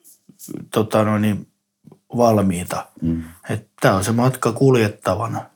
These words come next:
Speaker 2: Joo.
Speaker 1: Ja päivä kerralla tullaan ehyemmäksi ja ehyemmäksi.
Speaker 2: Voitais mennä vähän niihin, nyt niihin sun juuriin.
Speaker 1: Mm.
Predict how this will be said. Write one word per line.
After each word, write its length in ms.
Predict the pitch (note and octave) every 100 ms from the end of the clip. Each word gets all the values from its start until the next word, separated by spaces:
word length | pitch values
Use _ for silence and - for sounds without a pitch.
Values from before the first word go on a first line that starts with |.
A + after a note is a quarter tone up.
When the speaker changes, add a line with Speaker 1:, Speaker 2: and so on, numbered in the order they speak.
| _
Speaker 2:
Joo. 300 | A2 G#2+ B2+ C3 _ -
Speaker 1:
Ja 60 |
päivä 360 | A2 A#2+ A#2+ A#2
kerralla 360 | A2 A#2 A2+ A2
tullaan 420 | A#2 A2+ A2+ A#2+
ehyemmäksi 680 | A2+ A#2+ A2+ G#2+ A2 - A#2
ja 60 |
ehyemmäksi. 680 | A2+ A2 F2 - - - - - - - - - - - - - _ _ _ _ _ _ - _ - -
Speaker 2:
Voitais 320 | E2+ E2 D#2+ F#2+
mennä 260 | F#2 F2+
vähän 320 | G#2+ A#2 G2
niihin, 400 | E2 F2 F2 F2 - _ _ _ _ _ _ _ _ _ -
nyt 160 | E2+ F2
niihin 240 | F#2 F#2
sun 320 | - G#2 F2
juuriin. 600 | F2 F#2+ D#2+ D2 C#2 B1+ - _ _ _ _ _
Speaker 1:
Mm. 260 | C#3+ C3